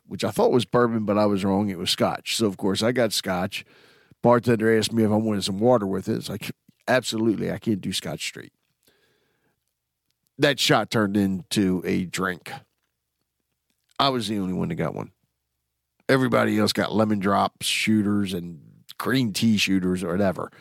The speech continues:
I was the only one to get a damn <laughs> scotch and water. But I'll tell you what, I sipped on it. <laughs> It was good. But that place, just the history down there, Lafitte's alone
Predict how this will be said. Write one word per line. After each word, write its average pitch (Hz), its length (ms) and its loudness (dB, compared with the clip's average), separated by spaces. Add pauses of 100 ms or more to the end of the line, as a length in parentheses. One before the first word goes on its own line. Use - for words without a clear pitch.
(500)
I 135 240 0
was 127 240 -2
the 107 220 -2
only 131 300 4
one 98 420 2 (1040)
to 143 100 4
get 120 320 -2 (560)
a 113 80 -2
damn 113 300 0
<laughs> - 0 -
scotch - 580 0
and 107 80 4
water. 92 240 0
But 92 160 -2
I'll 165 140 2
tell 196 160 0
you 196 120 2
what, 254 260 2 (280)
I 123 200 0
sipped - 340 0
on 120 180 4
it. 110 120 -2
<laughs> - 40 -8
It 123 140 4
was 123 200 4
good. 113 280 4 (560)
But 147 160 4
that 208 280 4
place, 160 680 2 (320)
just - 260 2
the 127 80 4
history 135 540 2
down 95 240 -2
there, 87 160 -6
Lafitte's 101 400 -6
alone 123 440 4